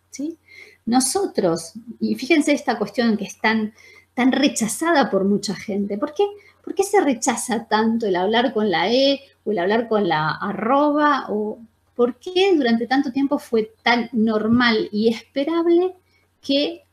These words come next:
refiriéramos a todos de manera masculina?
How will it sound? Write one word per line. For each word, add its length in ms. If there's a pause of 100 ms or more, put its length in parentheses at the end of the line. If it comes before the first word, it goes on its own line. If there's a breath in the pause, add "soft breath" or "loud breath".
(200)
refiriéramos 1080 (400)
a 140
todos 720 (640)
de 120
manera 380
masculina? 1000